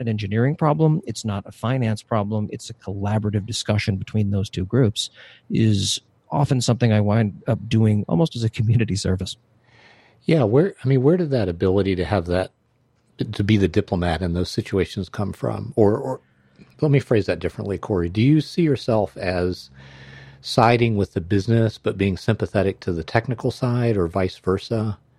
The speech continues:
Speaker 2: Like, how do you see yourself fitting in as a consultant?
Speaker 1: I have a foot in each world,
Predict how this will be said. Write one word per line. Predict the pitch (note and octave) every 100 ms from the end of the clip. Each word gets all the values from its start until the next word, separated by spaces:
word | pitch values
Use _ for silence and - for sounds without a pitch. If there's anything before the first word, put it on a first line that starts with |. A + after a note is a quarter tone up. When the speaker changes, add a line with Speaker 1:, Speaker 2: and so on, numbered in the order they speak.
| _ _
Speaker 2:
Like, | A2+
how | - B2
do |
you | D#3
see | -
yourself | B2+ - G#2
fitting | - G#2 F#2+ D#2+
in | E2 D2 C#2+ -
as | F#2
a | E2
consultant? | - G2+ G2 - C#3+ - _ _ -
Speaker 1:
I | D3+
have | D#3+ G3+
a | -
foot | - E3+
in | C#3
each | A#2 A2
world, | G2+ F#2+ E2 -